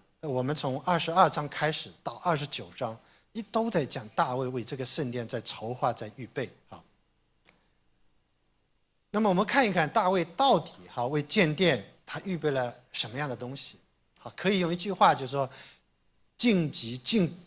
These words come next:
整个国家的所有来准备好了所有的一切啊。那么我会非常快的，我们来看一下啊。第一就是场地的预备。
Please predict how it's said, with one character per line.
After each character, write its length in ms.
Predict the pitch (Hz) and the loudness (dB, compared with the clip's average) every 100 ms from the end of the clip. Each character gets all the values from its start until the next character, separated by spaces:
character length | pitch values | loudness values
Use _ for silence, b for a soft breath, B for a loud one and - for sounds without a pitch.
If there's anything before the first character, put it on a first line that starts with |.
| _ | _
整 200 | - 139 | -2 2
个 80 | 180 | 2
国 240 | 226 127 | 0 -4
家 140 | 139 151 | 0 0
的 80 | 139 | -2
所 300 | - 107 127 | -6 -4 -4
有 160 | 107 87 _ _ | -4 -10 _ _
来 120 | 120 117 | -10 -6
准 280 | - 120 | -4 -4
备 200 | 107 160 | -2 -4
好 200 | 123 120 | -2 -6
了 80 | 104 | -8
所 320 | 95 - 107 | -6 -6 -6
有 60 | 127 | -8
的 100 | 101 | -8
一 100 | 82 | -12
切 200 | - - 85 _ _ _ _ | -8 -8 -10 _ _ _ _
啊。 120 | - B B B | -20 B B B
那 100 | 180 | 2
么 80 | 160 | 4
我 100 | 139 | 2
会 200 | 185 165 | 0 0
非 160 | - | -2
常 140 | 175 151 | -6 -6
快 340 | - - 190 | -8 -4 -4
的， 120 | 113 | -4
我 100 | 110 | -10
们 100 | 110 | -12
来 120 | 113 117 | -10 -12
看 260 | - 139 | -8 -8
一 40 | 101 | -8
下 200 | 107 - _ | -14 -18 _
啊。 120 | - B B B | -20 B B B
第 160 | 226 233 | 4 4
一 60 | |
就 100 | 233 | 4
是 180 | 208 175 | 2 2
场 260 | - 139 113 | 0 0 0
地 120 | 180 | 0
的 80 | 143 | -2
预 120 | 123 | -4
备。 260 | - 101 | -8 -10